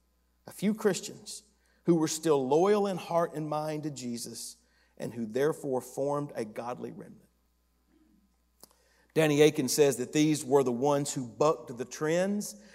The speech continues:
and they swam against the current that was engulfing the members of their community. Oh, that we need those that will buck the trends and swim against the current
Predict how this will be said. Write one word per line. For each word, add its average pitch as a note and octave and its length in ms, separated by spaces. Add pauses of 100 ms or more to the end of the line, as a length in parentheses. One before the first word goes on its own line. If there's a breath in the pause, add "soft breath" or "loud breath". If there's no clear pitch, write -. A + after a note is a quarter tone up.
(160 loud breath)
and B2 160
they A2 100
swam E3+ 520
against D#3 360
the B2+ 60
current F3 580 (280 soft breath)
that C3 140
was B2 180
engulfing C3+ 540
the A2+ 60
members C3+ 360
of B2 80
their C3 120
community. A2+ 480 (1500 soft breath)
Oh, D#3+ 380
that C#3+ 180
we C#3+ 240
need B2+ 580 (180)
those C3 420
that A2+ 100
will A2+ 120
buck A2+ 360
the A#2+ 80
trends G#2+ 640 (360 soft breath)
and B2 120
swim C#3 500
against B2 580
the B2 80
current - 600